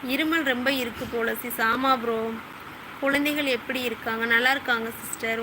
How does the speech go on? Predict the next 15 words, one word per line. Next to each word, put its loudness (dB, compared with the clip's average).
ஓகே -2
சிஸ்டர், -4
பாய். 0
என்ன -2
எம்-, -8
வந்ததும் 0
தெரியல, 0
போனதும் 0
தெரியல -2
மதன் -4
ப்ரோ. 0
பாய். 4
டாலர் 2
போய் 0
புட்டு -6